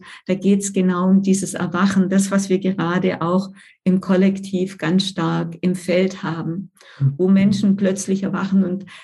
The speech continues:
Speaker 1: erkennen, das, was ich mein ganzes Leben gedacht hab, was mein Leben ist oder wer ich bin oder wie auch immer, ähm, funktioniert nimmer und stimmt nimmer.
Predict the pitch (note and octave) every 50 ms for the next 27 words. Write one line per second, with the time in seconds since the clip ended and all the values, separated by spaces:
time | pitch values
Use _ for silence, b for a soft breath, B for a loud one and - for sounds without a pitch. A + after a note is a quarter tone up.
0 | B B B _ - G3 F#3+ G3 - G3+ F#3+ G3 A3 G3+ F#3 F#3 B B B B
1 | B _ _ _ _ _ _ _ _ G#3+ G#3+ G#3+ G#3 G#3+ G3+ G3+ G3 G#3+ G3 -
2 | F#3 F3 F3+ F#3 A#3 G3+ B3 B3+ B3+ B3 - - F#3+ G3+ A#3 C4+ C4+ G#3 G3+ F#3+
3 | - F#3 F3 G3+ - - - - G3 F3+ F3+ - - - - F#3 F#3+ - - G3
4 | D#3 E3+ E3+ F#3 F#3+ G#3 C4 B3+ B3 A#3 G3+ - G3+ G3 - F#3+ F#3 F#3 - F#3
5 | F3 - - C4 - - - _ - F#3+ F#3+ G3 F#3+ F#3+ - - F3 E3+ F3 E3+
6 | E3+ E3+ F3 F#3+ B B B B B B B B _ G#3 G#3+ A3 - - F#3 F#3
7 | F#3+ F#3+ G3+ G3+ G3+ G#3+ A3 G3+ F3+ E3+ D#3+ - - - F#3 F3+ F3 F3 E3+ -
8 | - - - - - A3+ G#3 G#3 - G3+ F#3+ F#3+ G3 G3+ G3 G3 F#3 E3+ E3 E3
9 | D#3+ D3+ - - F3 F3+ F3+ E3 - - - F#3 F3 F#3+ G3 G3 G3 F#3+ F3 E3
10 | E3 F3